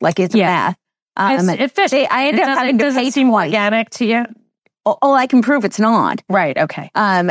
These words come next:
Speaker 1: I mean, he, Fuentes was funded by, uh, Michelle Malkin's husband, who was an economist for Rand Institute.
Speaker 2: <laughs> Oh my God,
Speaker 1: Yeah.
Speaker 2: really?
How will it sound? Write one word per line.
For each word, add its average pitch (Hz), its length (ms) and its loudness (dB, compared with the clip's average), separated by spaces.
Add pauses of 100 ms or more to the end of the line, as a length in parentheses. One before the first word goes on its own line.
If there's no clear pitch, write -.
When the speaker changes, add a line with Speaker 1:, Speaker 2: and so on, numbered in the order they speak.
Speaker 1:
I 233 80 0
mean, 214 340 2
he, - 300 -4 (320)
Fuentes 359 500 0
was 214 400 0
funded 233 640 2
by, 185 500 2
uh, 180 200 2
Michelle 185 340 0
Malkin's 196 520 0
husband, 180 480 0
who 202 120 0
was 185 280 2 (160)
an 202 80 2
economist 202 500 0
for 190 120 -2
Rand 170 340 0
Institute. - 480 -6 (180)
Speaker 2:
<laughs> 254 140 0
Oh 427 180 2
my 381 280 0 (100)
God, 311 180 0
Speaker 1:
Yeah. 254 260 -2
Speaker 2:
really? 254 440 -2